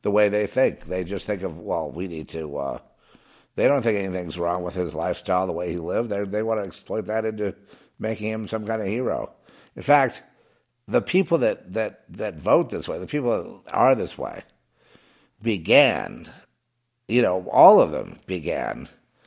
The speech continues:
uh, when they heard the call of their master. They were born in, never out. They heard the call, just like that other young man, he heard the call of Jesus.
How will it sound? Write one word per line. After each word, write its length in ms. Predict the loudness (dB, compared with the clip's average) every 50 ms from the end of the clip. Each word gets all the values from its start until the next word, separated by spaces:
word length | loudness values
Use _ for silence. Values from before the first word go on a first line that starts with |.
| -20 -20 -20 _ -20 _ _ -2
uh, 380 | 0 2 2 4 4 2 2 0
when 200 | 0 -2 -2 -2
they 140 | -2 -2 -2
heard 220 | 0 -2 -2 -2
the 80 | -4 -8
call 380 | -2 0 2 4 4 4 2
of 120 | 2 2 0
their 160 | 0 0 0
master. 540 | -2 -2 -2 -2 -2 -2 -6 -6 -8 -8 -10 -14 -20 _ _ _ _ _ _ _ _ _ _ _ _ _ _ _ _ _ _ _ _ _ _ _
They 160 | -8 -4 -2
were 160 | -2 -2 -2 -4
born 640 | -2 0 2 4 4 4 2 0 -2 -4 -8 -10 -12 _ _ _ _ _ _ _ _ _ _ _ _ _ _ _ _ 0
in, 500 | 2 2 2 2 0 -6 -8 -10 -10 -12 -14 _ _ _ _ _ _ _ _ _ _ _ _ _ _ -10
never 360 | -6 -4 -4 -2 0 0 2
out. 400 | 2 2 0 -2 -6 -12 -18 -20 -20 -20 _ _ _ _ _ _ _ _ _ _ _ _ _ _ _ _ _ _ _ _ _ _ _ _ _ _ _ _ _ _ _ _ _ _ _ _ _ _ _ _ _ _ _ _ _ -10
They 140 | -6 -2 0
heard 180 | 2 2 0
the 80 | 0 -2
call, 360 | 0 4 4 4 4 4 0
just 240 | -2 -2 -4 -2 0
like 180 | -2 -2 0
that 160 | -2 -2 0 0
other 180 | 2 0 0
young 240 | 0 0 -2 -2 -4
man, 240 | -6 -6 -6 -6 -4
he 80 | -4
heard 160 | -4 -4 -4 -6
the 60 | -8
call 320 | -4 -2 0 2 2 0
of 160 | -2 -4 -8
Jesus. 580 | -8 -6 -4 -2 -2 -4 -4 -10 -14 -16 -18 -20